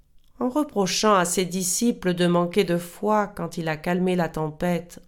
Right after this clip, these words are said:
en Luc huit, verset vingt-cinq, Jésus ne les accuse pas d'avoir douté de sa puissance, eux qui avaient été les témoins de tant de miracles. Il leur reproche de douter qu'il veuille le bien de ses créatures.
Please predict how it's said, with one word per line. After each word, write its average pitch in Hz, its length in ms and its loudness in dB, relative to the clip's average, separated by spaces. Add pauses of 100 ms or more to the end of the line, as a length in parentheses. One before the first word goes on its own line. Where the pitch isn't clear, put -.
(160)
en 160 160 0
Luc 156 320 -6
huit, 175 380 -6
verset 147 320 -4
vingt-cinq, 139 720 -6 (880)
Jésus 233 540 4
ne 196 140 4
les 180 220 2
accuse 180 460 -2 (120)
pas 269 180 2
d'avoir 165 420 -2
douté 190 520 -4
de 196 80 -6
sa 165 180 -6
puissance, 139 880 -10 (680)
eux 202 100 6
qui 202 240 -4
avaient 170 300 2
été 170 280 -2
les 160 200 -2
témoins 170 420 0
de 151 120 -4
tant 147 280 -4
de 147 100 -4
miracles. 139 720 -8 (1120)
Il 214 160 4
leur 233 160 4
reproche 247 560 2
de 202 100 2
douter 247 720 0
qu'il 185 240 -6
veuille 165 260 2
le 151 160 -2
bien 143 380 -4
de 165 100 -6
ses 143 220 -10
créatures. 131 800 -10